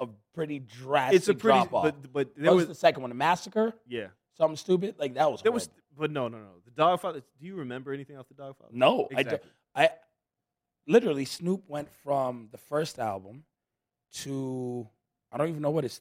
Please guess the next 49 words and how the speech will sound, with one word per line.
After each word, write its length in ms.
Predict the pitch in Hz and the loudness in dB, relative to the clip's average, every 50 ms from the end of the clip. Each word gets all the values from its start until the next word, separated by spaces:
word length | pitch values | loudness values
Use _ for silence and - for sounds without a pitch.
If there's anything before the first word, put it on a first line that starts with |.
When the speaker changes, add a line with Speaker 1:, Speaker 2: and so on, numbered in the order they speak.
| _ _ | _ _
Speaker 1:
third 260 | - 135 170 190 175 | 0 2 2 2 0
was. 520 | 131 104 95 90 87 87 87 87 _ _ _ - | -2 -6 -10 -12 -14 -14 -18 -20 _ _ _ -4
Speaker 2:
It 60 | 147 | -2
was, 320 | 160 151 127 123 127 - _ _ 139 _ - | -2 -2 -4 -8 -16 -20 _ _ -20 _ -10
it 60 | 151 | -8
was 120 | 147 135 123 | -8 -8 -8
a 60 | 120 | -6
Dogfather, 760 | 104 143 160 190 202 190 - 208 190 190 190 196 202 190 139 | -2 0 0 2 0 0 -2 -2 0 0 0 -2 -6 -10 -10
and 100 | 131 131 | -10 -8
then 120 | 139 151 | -6 -6
it 80 | 147 135 | -4 -4
was, 300 | 135 135 131 127 123 131 | -2 -2 -2 -2 -2 -2
uh, 60 | 123 | 2
Speaker 1:
I 60 | 139 | 2
don't 120 | 170 233 - | 2 2 2
remember 240 | 196 180 185 170 170 | 0 0 2 2 2
anything 400 | 151 160 175 190 180 180 180 180 | 2 2 0 0 -2 -4 -4 -4
until, 340 | 170 - - 185 185 165 156 | -4 -6 -6 -4 -2 2 2
um, 160 | 147 151 147 | 2 2 2
No 120 | 135 143 143 | 0 0 0
Limits. 320 | 147 170 226 226 165 127 135 | 2 2 0 0 0 0 -2
Speaker 2:
Then 100 | 139 143 | -4 -4
it 60 | 147 | -4
was 120 | 165 139 | -6 -6
a 40 | 139 | -2
No 160 | 139 156 165 165 | 0 2 2 4
Limit 280 | 165 180 190 196 175 | 2 0 0 0 2
album 220 | 175 170 165 151 135 | 2 2 2 0 -4
'cause 100 | 139 131 | -10 -10
he 80 | 139 | -8
had 100 | 135 131 | -8 -6
the 80 | 127 120 | -6 -6
whole 200 | 123 147 151 147 | -6 -6 -6 -8
dispute. 460 | 135 - - - - 135 127 123 - _ _ _ _ _ _ _ _ | -8 -12 -20 -16 -12 -10 -10 -10 -12 _ _ _ _ _ _ _ _
Well, 120 | 147 160 | -2 0
The 80 | 160 175 | 0 2
Murder 220 | 180 214 214 202 | 2 2 2 2
Was 120 | 190 180 143 | 2 -2 -4
the 60 | 151 | -6
Case 320 | - - 165 147 131 - | -8 -8 -6 -6 -8 -10
is 60 | 123 120 | -12 -16
not 140 | 127 117 | -14 -14
really 160 | 110 113 107 98 | -12 -14 -14 -16
a 40 | |
Snoop 240 | - _ 107 104 _ | -20 _ -20 -20 _
album, 200 | 95 92 90 82 _ | -20 -20 -20 -20 _
but 100 | _ 95 | _ _
some 200 | _ 123 117 107 | _ -20 -20 -20
people 340 | _ 110 104 _ 95 98 | _ _ -20 _ -20 -20